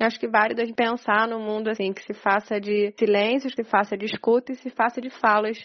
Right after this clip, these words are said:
em outros momentos articulados. E você, Leonardo Sherman, como você acha que a gente pode fazer pra que o silêncio não se defina como uma concordância?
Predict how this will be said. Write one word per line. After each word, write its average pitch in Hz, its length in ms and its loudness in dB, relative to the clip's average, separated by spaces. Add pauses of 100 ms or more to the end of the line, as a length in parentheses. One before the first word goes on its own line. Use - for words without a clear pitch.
em 214 120 -4
outros 208 320 -4
momentos 208 600 -4 (120)
articulados. 185 800 0 (280)
E 226 80 2
você, 247 340 0
Leonardo 180 420 -2
Sherman, 196 500 0
como 226 200 0
você 254 220 -4
acha 220 240 2
que 226 100 -6
a 220 40 -4
gente 220 180 -8
pode 202 320 2
fazer 190 440 -2
pra 226 120 0
que 226 140 -2
o - 20 0
silêncio 208 760 -2
não 208 340 0
se - 280 -4
defina 214 500 -2
como 208 260 -4
uma 208 180 0
concordância? 196 1120 -4